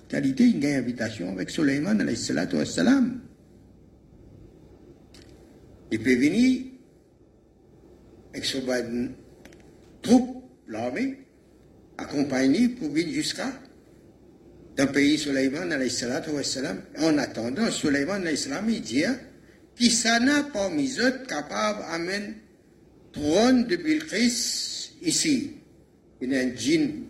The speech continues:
parmi Bani Ifrit, il peut dire, il dit, moi, un petit moment, moi, mène ça.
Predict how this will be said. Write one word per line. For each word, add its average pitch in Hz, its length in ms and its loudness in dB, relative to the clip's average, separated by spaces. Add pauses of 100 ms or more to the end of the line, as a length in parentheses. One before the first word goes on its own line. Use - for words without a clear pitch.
(140)
parmi 120 280 -4
Bani 120 260 -2
Ifrit, 180 440 -6
il 147 160 -4
peut 123 120 -4
dire, 117 260 -4 (600)
il 147 100 0
dit, 151 120 4
moi, 139 200 2
un 208 80 2
petit - 260 -4
moment, 156 360 0
moi, 208 160 -2
mène 131 180 0
ça. - 160 -6